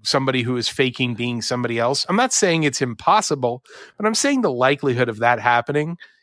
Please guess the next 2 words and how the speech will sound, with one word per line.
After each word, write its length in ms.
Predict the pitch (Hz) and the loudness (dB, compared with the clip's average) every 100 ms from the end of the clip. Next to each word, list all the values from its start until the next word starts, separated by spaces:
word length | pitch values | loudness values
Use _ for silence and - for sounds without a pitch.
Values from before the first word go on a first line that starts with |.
| - | -2
is 560 | 127 120 107 - - - _ _ _ _ _ _ _ _ _ _ _ _ - - _ _ _ | 0 2 0 -2 -6 -12 _ _ _ _ _ _ _ _ _ _ _ _ -20 -20 _ _ _
rare. 840 | 117 113 107 107 123 143 202 294 | -10 -8 -2 2 4 4 2 0